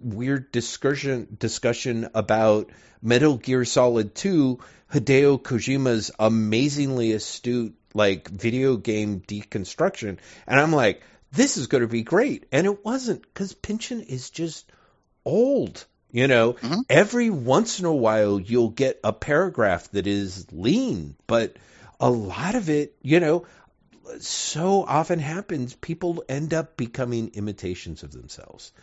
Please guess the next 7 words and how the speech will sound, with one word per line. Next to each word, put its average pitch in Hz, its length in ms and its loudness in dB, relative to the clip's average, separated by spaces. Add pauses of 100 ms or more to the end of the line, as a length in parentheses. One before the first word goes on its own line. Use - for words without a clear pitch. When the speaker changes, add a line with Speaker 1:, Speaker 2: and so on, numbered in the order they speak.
(320)
Speaker 1:
And 120 120 4
Speaker 2:
Sure. 403 140 6
Speaker 1:
so, 127 500 6 (440)
for 156 220 0
me, 160 560 2 (320)
Moore's, 165 1040 -2 (200)
m-, 113 220 -6